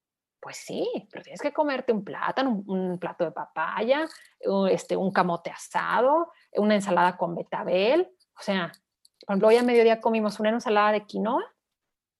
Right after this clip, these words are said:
tenía edamames, betabel rallado, rábanos rallados y un aderezo de tajín, ¿no? Simplemente de ahí O sea, porque, este,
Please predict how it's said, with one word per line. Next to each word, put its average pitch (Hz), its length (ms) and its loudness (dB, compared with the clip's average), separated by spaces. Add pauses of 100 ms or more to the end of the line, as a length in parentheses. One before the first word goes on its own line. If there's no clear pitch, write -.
(460)
tenía 196 420 2
edamames, 190 880 -4 (560)
betabel 196 420 2
rallado, 233 560 2
rábanos 208 500 2
rallados 240 460 0
y - 80 0
un 202 60 0
aderezo 190 380 2
de 180 80 2
tajín, 175 400 -8 (180)
¿no? 254 200 -14 (680)
Simplemente 320 600 2
de 247 100 2
ahí 208 360 -2 (400)
O 202 40 -10
sea, 196 140 -2
porque, 190 380 -2 (100)
este, - 680 -2